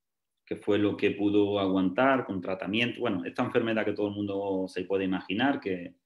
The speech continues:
que hace tantísimo daño a las personas. Y que es curioso, ¿no? Y, y si-, siempre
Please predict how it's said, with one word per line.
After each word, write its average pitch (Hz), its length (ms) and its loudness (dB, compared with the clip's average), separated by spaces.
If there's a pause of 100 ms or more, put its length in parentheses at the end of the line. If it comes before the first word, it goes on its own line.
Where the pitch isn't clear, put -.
(180)
que - 100 -6
hace 98 200 -2
tantísimo 95 640 -2
daño 92 500 0 (240)
a 92 80 -6
las 87 120 -4
personas. 139 540 0 (280)
Y 120 120 -6
que 160 100 4
es 156 100 0
curioso, 151 400 4
¿no? 156 340 -2
Y, 98 500 0
y 92 40 -6
si-, - 220 -10
siempre 123 640 4